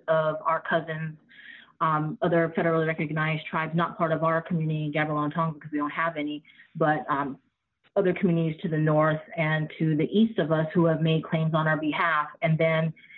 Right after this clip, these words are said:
have allowed us to rebury, um, based on our traditional, um, burial practices. But again,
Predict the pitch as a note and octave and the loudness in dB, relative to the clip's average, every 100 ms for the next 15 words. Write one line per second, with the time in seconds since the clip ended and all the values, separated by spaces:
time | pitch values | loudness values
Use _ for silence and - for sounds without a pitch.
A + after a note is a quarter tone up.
0 | - - D#3 D3+ D3 - _ _ _ - | -8 -2 0 2 0 -6 _ _ _ 0
1 | E3+ D#3 D#3+ D#3 D3+ - D#3 D#3 D#3 E3+ | 2 2 2 0 -4 -6 -4 -2 0 0
2 | D#3 D#3 D3+ D#3+ D3+ D3+ D#3 D3+ D3+ - | 0 -4 -6 -6 -6 -4 -4 -6 -8 -6
3 | D3+ D3+ D3+ D3 C#3 E3 D3+ - D3+ D3 | -4 -2 -2 -2 -4 -4 -4 -6 -4 -2
4 | D3 D3 - _ C#3 C#3+ D3+ _ - - | -2 -4 -10 _ -14 -10 -10 _ -16 -4
5 | E3+ D#3+ D3+ C#3 - D#3+ - D3+ A#2 A#2+ | 0 0 0 -2 -2 -2 -2 -4 -4 -6
6 | - - - - _ F3+ D#3+ - F3+ F#3+ | -10 -18 -20 -20 _ 0 0 0 -2 2
7 | F3+ E3 | 2 0